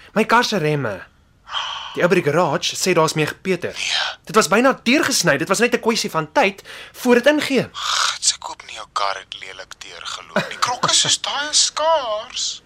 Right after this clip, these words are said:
Speaker 1: Dit het altyd voor die woonstelgebou gestaan, waar iemand maklik in die nag so iets sou kon doen. Die ou het voorgestel ek moet polisie toe gaan.
Speaker 2: Weer praatjies van die polisie. Ek's jammer om te hoor van jou,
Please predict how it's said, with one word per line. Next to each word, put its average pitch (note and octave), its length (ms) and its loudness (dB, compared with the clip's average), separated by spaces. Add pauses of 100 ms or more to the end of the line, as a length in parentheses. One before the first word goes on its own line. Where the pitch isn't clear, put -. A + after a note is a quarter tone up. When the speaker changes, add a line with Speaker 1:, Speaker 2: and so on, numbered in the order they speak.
(760)
Speaker 1:
Dit A#3+ 100 -2
het B3 120 0
altyd D#3 280 0
voor D#3 120 0
die C#3 80 0
woonstelgebou B2 560 -2
gestaan, G2+ 440 -8 (240)
waar G#2 280 -18
iemand A2+ 320 -10
maklik F#3+ 720 -6
in E3 80 -2
die D#3+ 80 0
nag C3 260 0
so D3 160 -2
iets A#2+ 140 -6
sou A#2 100 -6
kon F#2+ 180 -14
doen. F2+ 180 -18 (960)
Die F3 120 -4
ou G#3+ 80 2
het - 120 -2
voorgestel F3+ 640 -4
ek D#3+ 140 -12
moet E3+ 220 -6
polisie G3 320 -6
toe - 100 -10
gaan. F2 260 -10 (2000)
Speaker 2:
Weer A#3 220 -8
praatjies D#3 500 -4
van B2 140 -2
die A2+ 140 -14
polisie. - 760 -4 (1120)
Ek's - 160 -2
jammer - 240 -10
om - 120 -20
te - 120 -16
hoor F2+ 140 -16
van - 180 -16
jou, F#2+ 180 -16